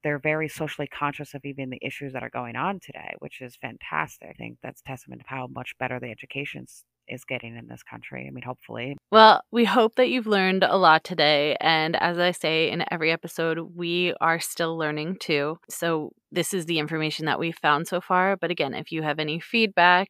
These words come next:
Speaker 2: or anything you wanna share with us, please let us know. You can check us out on Twitter at My Ovaries Made Me. You can find me on Instagram at untitled underscore Meg. Um, and you can check us out on YouTube at Untitled Meg.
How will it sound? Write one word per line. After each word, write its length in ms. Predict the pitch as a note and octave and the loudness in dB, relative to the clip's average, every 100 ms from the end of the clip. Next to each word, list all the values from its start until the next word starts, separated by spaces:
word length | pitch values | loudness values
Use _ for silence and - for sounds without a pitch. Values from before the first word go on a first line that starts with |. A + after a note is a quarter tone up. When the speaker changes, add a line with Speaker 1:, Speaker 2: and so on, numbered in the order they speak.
| - | -2
Speaker 2:
or 280 | D#3+ D#3 D3+ | 0 2 2
anything 440 | - A#3+ B3+ B3 | 2 0 0 0
you 80 | A#3+ | 4
wanna 160 | A3+ | 4
share 240 | A3+ G#3+ G3+ | 4 2 2
with 120 | A3+ | 4
us, 280 | B3+ C4 - - | 2 2 -6 -8
please 300 | F#3+ E3+ E3 | -4 -2 0
let 120 | D3+ | -2
us 200 | D#3 A3 | -2 4
know. 340 | A3+ A#3+ B3+ - _ _ _ | 6 6 2 -4 _ _ _
You 180 | F3 D#3+ | -4 -4
can 480 | - D#3+ D3+ D3+ D#3+ | -2 0 0 0 0
check 220 | F#3 F3+ | -2 -2
us 120 | - | 2
out 140 | F3+ - | 2 2
on 160 | E3 E3 | -2 -2
Twitter 400 | - F#3 G#3+ - | 0 2 4 6
at 220 | D#3+ - | 4 4
My 180 | E3+ D3+ | 0 -2
Ovaries 500 | D#3+ E3 D3+ D#3 - | -2 -2 -2 -2 -4
Made 220 | D#3 D#3 | -4 0
Me. 220 | G3+ B3+ D4+ - - - | 0 0 -2 -10 -14 -4
You 120 | F3+ E3+ | -2 0
can 180 | E3+ | -2
find 320 | D#3+ D#3 D#3 D#3+ | 2 4 4 2
me 160 | F3 | 2
on 220 | F3 D#3+ | 4 2
Instagram 720 | D#3+ - D#3+ - - D#3+ D#3 - | 0 -4 -6 -6 0 2 2 6
at 280 | D3+ D3 - - - _ | 8 8 4 -10 -20 _
untitled 580 | E3 E3+ - D#3 D#3 D#3+ - | 2 2 2 0 2 0 -2
underscore 540 | D#3 D3+ - - C#3+ | -2 -2 -4 -4 -4
Meg. 440 | D3+ D3+ D#3 G3 - _ - - | 0 2 2 2 -2 _ -20 -4
Um, 260 | - F3+ F#3 | 4 6 6
and 120 | F#3+ | 2
you 60 | G3+ | 2
can 120 | G#3+ | 2
check 180 | G3+ F#3 | 2 0
us 120 | - | 4
out 160 | F3 F3+ | 4 4
on 140 | E3+ | 0
YouTube 420 | D#3+ - E3+ D#3 - | -2 -2 -2 0 2
at 180 | D3+ D3 - | 2 2 0
Untitled 560 | D3 D3 C#3+ C#3 C#3+ | -4 -4 -4 -4 0
Meg. 440 | G3+ G#3 G3+ G3+ | 4 6 6 2